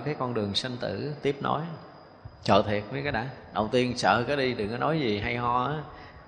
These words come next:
Mình, à, chưa có giác ngộ được Phật đạo, mình chưa có hiểu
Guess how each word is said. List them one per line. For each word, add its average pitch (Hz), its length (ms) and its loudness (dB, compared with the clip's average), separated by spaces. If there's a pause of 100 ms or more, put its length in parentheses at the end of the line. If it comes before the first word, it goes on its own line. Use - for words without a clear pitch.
Mình, 104 300 2
à, 101 340 0
chưa 135 200 6
có 147 80 4
giác 165 260 4
ngộ 110 200 6
được 113 200 -2
Phật - 200 2
đạo, 101 560 6 (240)
mình 117 200 2
chưa 143 140 6
có 151 120 2
hiểu 135 340 4